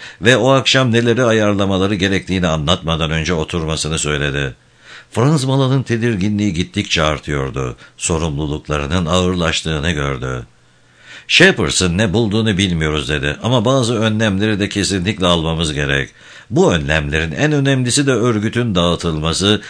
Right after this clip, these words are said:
ve dikkatlerin on iki Haziran'da Cape Town'un üstünden çekilmesi." Franz Malan ona hayretle baktı. Ciddi olabilir miydi?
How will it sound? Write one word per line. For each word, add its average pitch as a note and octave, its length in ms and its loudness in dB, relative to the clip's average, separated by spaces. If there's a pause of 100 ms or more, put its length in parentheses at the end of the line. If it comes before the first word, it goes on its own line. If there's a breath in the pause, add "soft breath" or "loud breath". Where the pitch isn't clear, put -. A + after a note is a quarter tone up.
(160 loud breath)
ve A#2+ 180 2
dikkatlerin C3+ 640 2
on D#3 220 0
iki C3+ 240 0
Haziran'da E2+ 720 0
Cape C#3 280 0
Town'un A#2+ 380 0
üstünden G2 460 0
çekilmesi." C#2+ 840 -4 (1040 loud breath)
Franz D#3 320 0
Malan G2+ 280 -2
ona F#2+ 220 0
hayretle C#2+ 460 -2
baktı. C2 360 -8
Ciddi F2 340 -2
olabilir D#2 420 -4
miydi? C#2 400 -4